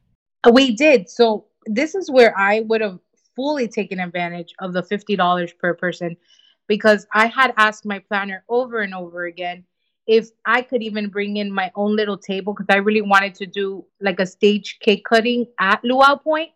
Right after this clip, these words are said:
And I had asked her if I bought my own table and no one needed to know, would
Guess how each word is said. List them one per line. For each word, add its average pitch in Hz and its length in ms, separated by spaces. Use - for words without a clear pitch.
And 226 380
I 220 140
had 247 160
asked 226 300
her 220 180
if 202 160
I 190 140
bought 185 240
my 185 180
own 196 180
table 233 520
and 185 500
no 208 280
one 226 120
needed 220 300
to 202 80
know, 202 380
would 262 220